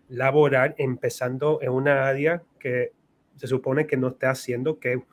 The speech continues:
lo que es conocido la área de servicio al cliente. ¿Por qué? Porque se requiere mucha comunicación social, es un ambiente muy difícil, un ambiente que se requiere mucha multitarea, mucha presión,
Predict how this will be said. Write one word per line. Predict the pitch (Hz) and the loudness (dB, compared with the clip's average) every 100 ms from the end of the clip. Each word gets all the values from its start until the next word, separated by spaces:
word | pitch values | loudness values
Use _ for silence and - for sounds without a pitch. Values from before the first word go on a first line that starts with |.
| _ - _ _ - | _ -20 _ _ -6
lo | 127 127 | -4 -2
que | 127 | -4
es | 123 | -4
conocido | - 139 139 - 131 139 | -4 -2 -2 -2 -4 -4
la | 139 123 120 | -4 -4 -4
área | 117 | -2
de | 131 | -4
servicio | - 113 117 - | -6 -8 -8 -8
al | 127 | -10
cliente. | - 143 131 117 113 - 156 - _ _ _ | -6 -4 -2 -2 -6 -8 -10 -10 _ _ _
¿Por | 113 - | -10 -8
qué? | - 117 _ _ _ - _ | -10 -10 _ _ _ -20 _
Porque | 120 - 123 131 | -10 -6 -6 -6
se | - 127 | -6 -2
requiere | 123 117 131 139 | -2 -2 0 0
mucha | 135 139 160 151 | 2 0 -2 -2
comunicación | 139 131 123 120 120 - 123 117 | -4 -2 -4 -4 -8 -8 -10 -10
social, | - 104 - 117 120 123 139 | -10 -12 -10 -4 -2 -2 -2
es | 120 | -8
un | 117 127 117 120 | -6 -8 -8 -10
ambiente | 113 110 135 117 - 123 117 | -10 -8 -6 -6 -6 -8 -6
muy | 113 131 | -4 -2
difícil, | 139 151 127 110 - 151 - _ _ _ _ _ _ | -2 -6 -4 -6 -6 -16 -20 _ _ _ _ _ _
un | 113 120 | -4 -2
ambiente | 120 127 123 - 123 120 - | 0 -2 -2 0 0 0 -6
que | 120 | -8
se | 117 - | -8 -6
requiere | 120 - - 123 123 | -6 -6 -6 0 2
mucha | 120 123 127 - 135 | 0 0 -2 -2 -4
multitarea, | 123 117 - 147 151 165 139 110 104 - _ _ _ | -2 -6 -6 -12 -4 0 0 0 -4 -8 _ _ _
mucha | 120 123 | -8 -6
presión, | 123 156 147 - - | -2 -2 -4 -8 -14